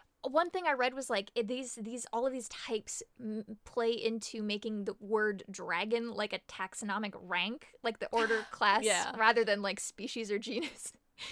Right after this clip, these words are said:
Speaker 1: So,
Speaker 2: Mm-hmm.
Speaker 1: like, by this other, like, a-, any other, like, reptilian or avian, like, mixed mythological creatures, uh, would fall under this category too. So, like, sea serpents, like the, the basilisk, which we talked about,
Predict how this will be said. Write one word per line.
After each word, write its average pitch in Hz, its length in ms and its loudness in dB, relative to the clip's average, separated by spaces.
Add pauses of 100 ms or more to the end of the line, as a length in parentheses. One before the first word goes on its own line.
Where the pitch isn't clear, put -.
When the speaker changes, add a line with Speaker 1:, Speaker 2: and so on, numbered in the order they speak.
(240)
Speaker 1:
So, 247 160 6
Speaker 2:
Mm-hmm. 285 80 4
Speaker 1:
like, 226 240 2 (240)
by 240 400 4
this 214 380 0 (100)
other, 240 400 4
like, 208 180 -2 (320)
a-, - 60 -4 (140)
any 254 260 -4
other, 233 220 0
like, 208 180 -2
reptilian 214 560 -2
or 190 220 -2
avian, 208 400 -2
like, 185 180 -6
mixed 196 640 -8
mythological 214 580 -2
creatures, 311 640 -8 (720)
uh, 196 340 6 (300)
would 226 160 2
fall 220 360 6
under 208 220 -2
this 196 160 -4
category 175 720 0
too. - 420 -2
So, 247 200 2
like, 202 260 0 (100)
sea - 420 -4
serpents, - 760 -6
like 254 200 -4
the, 262 220 2
the 262 100 -2
basilisk, 277 580 4
which 196 140 -10
we 190 100 -6
talked - 260 -2
about, 170 280 -2